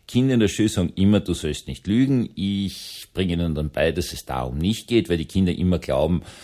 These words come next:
äh, das liegt auf der Ebene, der liebe Gott ist dann ganz bös, wenn die Mama fragt, "Hast schon ein Eis gegessen?" Und sie sagen dann,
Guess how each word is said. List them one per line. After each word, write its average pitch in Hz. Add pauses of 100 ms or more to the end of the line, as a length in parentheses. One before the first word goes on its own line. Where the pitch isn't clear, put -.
(280)
äh, 78
das -
liegt 95
auf 80
der -
Ebene, 90
der 90
liebe 85
Gott -
ist -
dann 87
ganz 73
bös, 87
wenn 87
die 90
Mama 82
fragt, 76
"Hast 80
schon 87
ein 85
Eis 78
gegessen?" 85
Und 90
sie 95
sagen 85
dann, 85